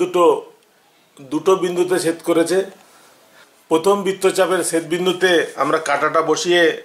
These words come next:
এক-, আমরা একটু জোরে চাপ দিয়ে একটা ফুটো তৈরি করব। এবং দ্বিতীয় ওপরের দিকে যে বৃত্তচাপ ছেদ করেছে সেখানে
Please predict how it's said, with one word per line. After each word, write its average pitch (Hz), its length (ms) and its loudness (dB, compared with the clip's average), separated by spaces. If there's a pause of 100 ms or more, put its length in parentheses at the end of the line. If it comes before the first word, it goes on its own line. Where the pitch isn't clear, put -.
(120)
এক-, 151 140 -12 (1300)
আমরা 139 220 2
একটু 156 200 -4
জোরে 151 260 2
চাপ 135 160 2 (100)
দিয়ে 156 180 0
একটা 156 200 -4
ফুটো 147 200 -6 (100)
তৈরি 143 240 -2
করব। 143 160 -2 (2000)
এবং 170 160 4 (220)
দ্বিতীয় 185 380 2 (1600)
ওপরের 160 440 -4
দিকে 180 240 -4
যে 170 120 0
বৃত্তচাপ 160 460 -4
ছেদ - 160 -6 (100)
করেছে 165 340 0 (3500)
সেখানে 196 360 0